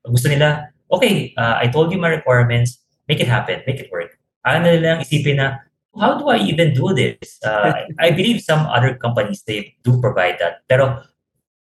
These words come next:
Speaker 1: the, the usual feedback that, that we get from our clients is, "Yes, possible nga dun sa ganitong company, ganitong s-, vendor A, vendor B na ganitong customization. Pero ang hirap, ang gulo.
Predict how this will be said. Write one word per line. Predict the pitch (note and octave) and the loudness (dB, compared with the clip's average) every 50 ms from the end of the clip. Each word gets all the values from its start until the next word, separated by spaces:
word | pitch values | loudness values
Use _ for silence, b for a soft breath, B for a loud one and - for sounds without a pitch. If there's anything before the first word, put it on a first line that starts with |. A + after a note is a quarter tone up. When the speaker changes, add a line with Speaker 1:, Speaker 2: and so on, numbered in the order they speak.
| _ - | _ 0
Speaker 1:
the, | C3 B2+ B2+ | 0 0 0
the | B2 A#2+ D3+ G3 | 0 0 0 0
usual | G3+ - C4 - - _ | 2 0 -2 -2 -4 _
feedback | - E3 C3 A#2+ A2+ A2 - - | -4 -2 0 0 0 -2 -4 -6
that, | - G2+ G#2 - - | -10 -8 -6 -4 -4
that | G#2+ | -4
we | - - A2 - | -2 -2 -2 -2
get | G#2 G#2 - | -2 -2 -2
from | - A2+ G2 F#2+ G2 F#2+ - - _ _ _ | -2 -2 -2 -2 -4 -8 -10 -14 _ _ _
our | - G2+ G#2 | -2 -2 -2
clients | A2 A2+ G#2 F#2+ F#2 F#2+ F#2 - | 0 0 0 0 0 -2 -6 -8
is, | - F#2+ F#2 - _ _ _ _ _ _ _ _ _ _ _ _ _ _ _ _ - | -8 -10 -10 -10 _ _ _ _ _ _ _ _ _ _ _ _ _ _ _ _ -2
"Yes, | D#3+ G3+ A#3 A3+ - | 2 2 2 2 0
possible | - - D#3+ D#3+ D#3 - - E3 D#3+ E3+ E3+ E3+ E3 | -2 -2 0 0 0 -2 0 0 2 2 2 2 2
nga | D#3+ D3 C#3+ | 2 2 2
dun | D3+ | 2
sa | D3+ - C3+ B2+ | 0 0 0 0
ganitong | C3 C3 B2+ B2+ C3 B2 B2 A#2+ | 0 0 0 0 2 2 2 2
company, | A2 - - A2+ A2 A#2 A#2 - - _ _ _ | 0 -2 -2 -2 -2 -4 -6 -10 -14 _ _ _
ganitong | - A2+ A2+ B2 B2 | -2 0 2 4 4
s-, | A#2+ B2 - - - _ _ _ | 4 2 0 -6 -14 _ _ _
vendor | - A#2 A#2 A2+ A2 A2+ A2 G#2+ - - | -2 0 0 2 2 0 0 0 -2 -6
A, | A2 G#2+ G#2+ G#2 F#2+ | -6 -4 -4 -2 -2
vendor | G2 G2 G2 G2+ G2 F#2+ F#2+ F#2 - | -2 -2 -2 -2 -2 -2 -2 -4 -8
B | - F#2 G2 F#2 F#2 | -14 -18 -12 -8 -6
na | F2+ F2 F2 F2 F2 - | -4 -4 -4 -4 -6 -6
ganitong | - G2+ F#2+ G2 F#2 - - F2+ F2+ F2+ F2+ _ _ _ _ _ _ _ _ _ - | -6 -6 -6 -6 -6 -8 -8 -10 -10 -12 -16 _ _ _ _ _ _ _ _ _ -8
customization. | G2 - - - - - F#2+ F2 F2+ E2+ - | -8 -6 -6 -6 -6 -6 -6 -8 -8 -4 0
Pero | C#3 C#3 D3+ D#3 D3+ - - _ _ _ | 0 2 2 2 0 -4 -10 _ _ _
ang | - F3+ A3 | 0 2 4
hirap, | A#3+ B3 A3 G3+ A3 B3+ - - - - | 4 4 4 4 2 0 0 -4 -6 -4
ang | F3 F3+ F#3+ D#3 G3 | -2 0 0 2 2
gulo. | G3+ G#3 - F#3+ G#3+ A#3+ - - - | 0 0 2 2 0 0 0 -2 -8